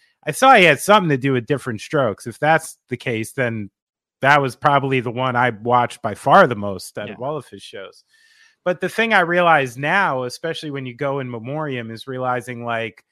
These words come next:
Speaker 1: how the things I was watching were completely shaped by the things he made.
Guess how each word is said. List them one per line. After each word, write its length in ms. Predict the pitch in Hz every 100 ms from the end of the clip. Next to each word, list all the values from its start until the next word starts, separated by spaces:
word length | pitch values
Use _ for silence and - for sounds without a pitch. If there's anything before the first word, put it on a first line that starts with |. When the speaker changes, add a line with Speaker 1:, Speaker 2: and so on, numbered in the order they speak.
| _ _ _ _
Speaker 1:
how 260 | 170 147
the 180 | 135 147
things 520 | - - 175 170 143
I 120 | 147
was 200 | 131 117
watching 760 | 101 123 156 156 139 120 107 107
were 160 | 120 127
completely 640 | - 135 - 180 165 143
shaped 360 | 135 - 139 -
by 120 | 120
the 120 | 110
things 340 | 110 127 120 -
he 100 | 117
made. 400 | 104 113 95